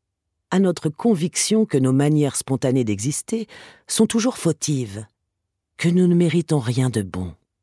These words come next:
Deux sérieux indices me laissent penser qu'un grand nombre d'entre nous sont aux prises avec la voie persécutrice. Dans la fiction sonore de Victoire Tuaillon,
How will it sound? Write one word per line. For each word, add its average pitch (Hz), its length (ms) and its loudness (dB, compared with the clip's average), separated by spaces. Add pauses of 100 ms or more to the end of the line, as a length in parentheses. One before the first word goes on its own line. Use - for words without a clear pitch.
(1600)
Deux 185 220 4
sérieux 156 560 0
indices 135 460 -2
me 135 100 0
laissent 131 200 -2
penser 131 360 -2
qu'un 135 180 -2
grand 131 260 0
nombre 139 360 2
d'entre 123 320 -2
nous 139 220 0
sont - 260 -2
aux 139 80 2
prises 143 340 -2
avec 117 240 0
la 110 120 0
voie 101 180 -2
persécutrice. - 1040 -8 (1040)
Dans 160 120 0
la 160 100 2
fiction 208 360 -2
sonore 147 500 0
de 117 100 -2
Victoire 120 500 -4
Tuaillon, 123 500 -2